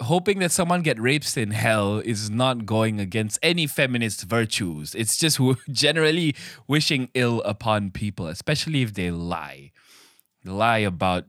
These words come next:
wanting to kill themselves for attention. But I'm, like I said, my stance is I'm gonna believe her.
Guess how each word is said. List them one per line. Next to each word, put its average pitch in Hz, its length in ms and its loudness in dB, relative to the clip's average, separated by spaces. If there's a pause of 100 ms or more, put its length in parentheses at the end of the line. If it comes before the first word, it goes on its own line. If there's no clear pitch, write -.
wanting 95 480 -4
to - 120 -10
kill 95 300 -4
themselves 85 600 -4
for 82 180 -6
attention. 76 760 -10
But 80 260 -10
I'm, 143 320 0
like 139 280 0
I 180 120 4
said, 190 280 2
my 156 200 2
stance 160 440 0
is 147 140 0
I'm 170 200 4
gonna 240 220 6
believe 277 380 2
her. 165 240 0